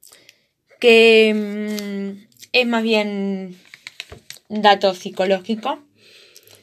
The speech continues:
Se trata de perder la cabeza.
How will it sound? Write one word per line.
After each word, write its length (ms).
Se 180
trata 340
de 280
perder 340
la 160
cabeza. 500